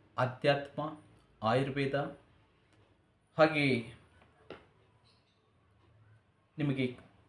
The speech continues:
ಹುಟ್ಟಿದ ಮಕ್ಕಳಿಗೆ ಕುಂಡಲಿ, ಜ್ಯೋತಿಷ್ಯ, ಹಾಗೆ ವಾಸ್ತು ಅಂದ್ರೆ ಏನು, ಅದು ಎಷ್ಟು ಸತ್ಯ ಎಷ್ಟು ಸುಳ್ಳು, ಜ್ಯೋತಿಷ್ಯ ಎಷ್ಟು ಸತ್ಯ ಎಷ್ಟು ಸುಳ್ಳು, so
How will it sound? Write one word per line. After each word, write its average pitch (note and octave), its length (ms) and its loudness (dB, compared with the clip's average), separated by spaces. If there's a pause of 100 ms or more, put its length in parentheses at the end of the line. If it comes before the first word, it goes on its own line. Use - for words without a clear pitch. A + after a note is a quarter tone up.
(440)
ಹುಟ್ಟಿದ F#3+ 280 4
ಮಕ್ಕಳಿಗೆ B2+ 720 2 (220)
ಕುಂಡಲಿ, D#3+ 560 0 (640)
ಜ್ಯೋತಿಷ್ಯ, B2 520 -2 (840)
ಹಾಗೆ A#2+ 440 -2 (360)
ವಾಸ್ತು C#3+ 420 0
ಅಂದ್ರೆ C#3 300 -2
ಏನು, C3 280 -2 (1120)
ಅದು C3 140 -2
ಎಷ್ಟು A#2 300 0
ಸತ್ಯ C3+ 300 -4
ಎಷ್ಟು B2 340 0
ಸುಳ್ಳು, C3+ 300 -6 (600)
ಜ್ಯೋತಿಷ್ಯ B2+ 460 -2
ಎಷ್ಟು C3 380 0
ಸತ್ಯ C3+ 280 -4
ಎಷ್ಟು B2 240 -4
ಸುಳ್ಳು, C3 340 -6 (960)
so A#2 320 2